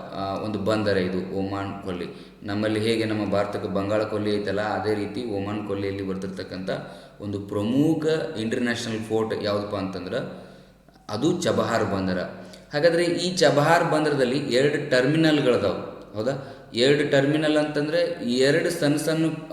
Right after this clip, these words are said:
ಪೋರ್ಟ್‌ಗಳದಾವು, ಇದ ಚಬಹಾರ್ ಬಂದರದ ಅಡಿ. ಅವುಗಳ ಮೂಲಕನ ಅದೇನ್ ಮಾಡ್ತೈತಪ್ಪ ಅಂತಂದ್ರೆ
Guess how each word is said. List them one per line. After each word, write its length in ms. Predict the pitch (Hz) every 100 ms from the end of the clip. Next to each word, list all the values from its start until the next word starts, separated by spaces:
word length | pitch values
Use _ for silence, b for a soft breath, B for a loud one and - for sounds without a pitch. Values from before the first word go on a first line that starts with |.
| 120 -
ಪೋರ್ಟ್‌ಗಳದಾವು, 720 | 143 143 127 120 104 101 113
ಇದ 400 | 123 143 160 - B B B 107 104
ಚಬಹಾರ್ 420 | 117 123 135 127
ಬಂದರದ 520 | 113 117 113 107 95
ಅಡಿ. 480 | 104 107 92 - - 87
ಅವುಗಳ 400 | 117 143 151 156
ಮೂಲಕನ 480 | 151 151 139 151
ಅದೇನ್ 380 | 160 160 123 135
ಮಾಡ್ತೈತಪ್ಪ 380 | 131 123 131 127
ಅಂತಂದ್ರೆ 640 | 120 117 120 165 190 B